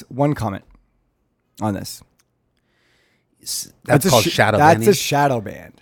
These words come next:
Speaker 2: And that's in their algorithm? That
Speaker 1: Yeah,
Speaker 2: they
Speaker 1: they're, they're like, they don't want
Speaker 2: Dude, what is
Speaker 1: to
Speaker 2: going
Speaker 1: give
Speaker 2: on?
Speaker 1: Americans any ideas. Uh, and if, and Can-, Canada ain't even as free as the United States.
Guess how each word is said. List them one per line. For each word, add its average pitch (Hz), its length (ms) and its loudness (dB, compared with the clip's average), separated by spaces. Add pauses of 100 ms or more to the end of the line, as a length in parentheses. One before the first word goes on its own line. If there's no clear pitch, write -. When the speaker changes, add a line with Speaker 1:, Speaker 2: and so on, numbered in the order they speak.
Speaker 2:
And 117 160 -4
that's - 300 -6
in 113 140 -8
their 92 120 -6
algorithm? 175 580 -4
That 160 40 -4
Speaker 1:
Yeah, 180 200 2
Speaker 2:
they 117 80 -2
Speaker 1:
they're, 151 180 2
they're 156 180 4
like, 143 200 2
they 143 120 2
don't 202 280 -2
want 143 760 -6 (200)
Speaker 2:
Dude, - 460 -18
what 101 160 -12
is 160 140 -10
Speaker 1:
to 160 100 4
Speaker 2:
going 139 60 2
Speaker 1:
give 170 120 4
Speaker 2:
on? 156 120 2
Speaker 1:
Americans 151 560 0 (120)
any 156 560 0 (600)
ideas. 143 640 -2 (1300)
Uh, 190 80 0 (100)
and 240 220 0
if, 196 180 -6
and 208 320 -6
Can-, - 400 -2 (160)
Canada 143 640 0 (640)
ain't 247 340 0
even 180 760 -2 (100)
as 175 260 0
free 220 460 -4
as 165 140 2
the 160 80 4
United 175 280 4
States. - 520 -4